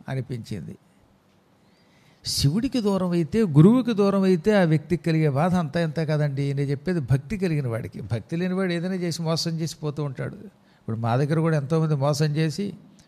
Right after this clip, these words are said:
రెండు రోజులు ఉండిపోయిన వాళ్ళు ఎంతమంది ఉన్నారు, ఎంతమంది పోయిన వాళ్ళు లేరు. ధనం దగ్గర మోసం చేసిన వాళ్ళు, పని దగ్గర మోసం చేసిన వాళ్ళు,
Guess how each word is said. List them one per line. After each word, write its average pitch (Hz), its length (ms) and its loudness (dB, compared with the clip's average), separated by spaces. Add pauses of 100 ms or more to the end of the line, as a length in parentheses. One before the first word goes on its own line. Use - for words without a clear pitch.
(160)
రెండు 143 260 0
రోజులు 160 220 0
ఉండిపోయిన 156 320 -2
వాళ్ళు 151 160 0
ఎంతమంది 160 420 -2
ఉన్నారు, 160 240 -2
ఎంతమంది 156 480 0
పోయిన 151 280 2
వాళ్ళు 147 240 0
లేరు. 107 200 -2 (1300)
ధనం 147 360 2
దగ్గర 156 240 4
మోసం 151 480 0
చేసిన 156 260 -4
వాళ్ళు, 160 320 -4 (840)
పని 156 280 4
దగ్గర 165 160 2
మోసం 151 460 2
చేసిన 160 260 -4
వాళ్ళు, 160 300 -4